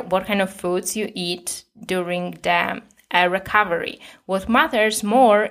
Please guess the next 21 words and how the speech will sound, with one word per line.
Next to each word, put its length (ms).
is 340
your 440
intention. 960
So 200
whether 320
you 220
eat 320
a 60
brownie 800
or 420
a 40
healthier 680
version 440
of 200
brownie, 680
it 200
doesn't 360
really 220
matter. 540
What 220
matter 440